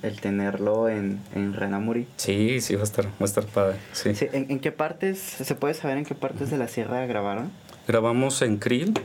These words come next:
Speaker 2: principalmente, y en alrededores de Krill, en un lugarcito que se llama Cahuirare, y en otra parte que se llama, bueno,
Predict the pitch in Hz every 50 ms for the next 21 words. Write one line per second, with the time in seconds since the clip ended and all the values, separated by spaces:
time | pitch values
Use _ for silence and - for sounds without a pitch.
0 | - - - - 110 107 110 - 117 113 117 120 117 117 117 - 147 151 156 -
1 | - - 113 110 107 110 107 107 107 104 104 101 101 98 98 98 101 104 110 113
2 | 113 107 104 107 110 110 156 - - - - - - - - 110 107 110 110 107
3 | 113 110 107 104 - 107 107 113 110 104 98 95 98 104 101 - - 95 98 101
4 | 101 107 113 123 147 - - - - - - - - - - - - 101 98 98
5 | 95 95 95 92 95 92 92 95 98 98 - - - 107 98 - - 104 101 101
6 | - - - 107 92 95 92 92 95 98 98 92 107 107 101 98 95